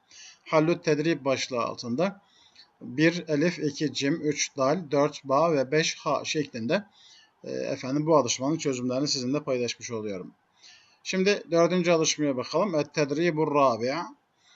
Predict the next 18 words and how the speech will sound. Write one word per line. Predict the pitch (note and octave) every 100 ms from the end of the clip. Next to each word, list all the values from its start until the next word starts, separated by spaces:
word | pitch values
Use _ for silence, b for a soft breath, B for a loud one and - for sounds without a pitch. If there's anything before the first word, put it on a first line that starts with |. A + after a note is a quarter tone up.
| b -
Sil | - F#3 D#3+
beyne | E3+ E3+ D3
suali | - D3 D#3 F3 E3+
vel | D3+ C#3
cevabi. | C#3+ C#3 D3 C3 G#2+ G2+ _ _ _ b b b -
E, | B2+ B2+ C3
dördüncü | E3+ F#3 G3
alışma | G3+ G3 F#3 G#3 F#3+
da | C#3+
yine | E3
üçüncü | D#3 D#3 F3 E3
alışmadaki, | D#3 D3+ D#3+ D3 C#3+ C#3+ F3 E3 -
e, | C3+ C3 B2+
tarzda | - C#3+ C#3+ B2+ D3+ C#3+
cevaplanması | C3+ C#3 C#3 C#3 C#3 C#3 E3
gereken | D#3 B2+ A2+ A2 G#2
bir | A#2+
alıştırma. | C3+ C#3+ - E3+ F3